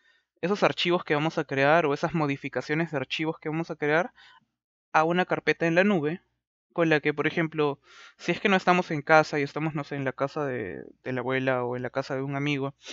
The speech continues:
y queremos descargar nuestro proyecto para que lo vea, y tiene ya, no sé, ya tiene Git y también tiene Unity, se puede hacer. Nada más descargas el proyecto,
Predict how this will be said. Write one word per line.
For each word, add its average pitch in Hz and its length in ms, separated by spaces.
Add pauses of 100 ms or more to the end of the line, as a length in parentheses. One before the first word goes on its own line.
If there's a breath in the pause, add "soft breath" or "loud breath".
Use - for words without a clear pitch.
(340 loud breath)
y 175 100
queremos 170 380
descargar 151 500
nuestro 202 240
proyecto 143 340
para 147 200
que 139 140
lo 127 140
vea, 139 280 (500 soft breath)
y 156 100
tiene 160 460
ya, 143 160
no 143 120
sé, 123 400 (380)
ya 151 160
tiene 175 240
Git 143 280 (200)
y 151 100
también 143 300
tiene 156 280
Unity, 156 440 (160)
se - 180
puede 170 220
hacer. 135 360
Nada 160 200
más 151 180
descargas 170 560
el 190 80
proyecto, 190 520